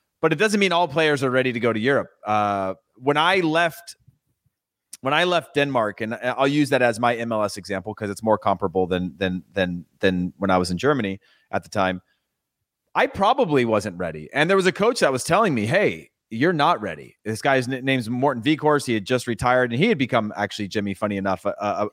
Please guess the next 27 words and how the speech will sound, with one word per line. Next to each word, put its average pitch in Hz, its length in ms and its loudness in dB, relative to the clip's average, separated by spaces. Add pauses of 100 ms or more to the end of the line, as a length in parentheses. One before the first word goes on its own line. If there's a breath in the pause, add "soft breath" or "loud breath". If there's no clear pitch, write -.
a 98 120 -2
head 110 220 -2
coach 104 340 -2 (140)
very 117 240 2
quickly 107 320 0
after 98 180 -2
retiring 98 640 -2
from 98 160 -2
his 92 120 -6
time 98 220 -2
at 92 120 -8
Celtic 98 400 -2
and, 85 200 -8
and 92 140 -10
Brøndby. 120 360 0 (520 loud breath)
And 139 340 0
he 151 120 0
was 139 100 0
like, 139 220 0
"Hey, 147 320 0 (960)
you 160 140 2
need 180 240 2
to 170 100 2
trust 160 300 -2
in 151 40 -2
the 135 60 0
process." 143 580 0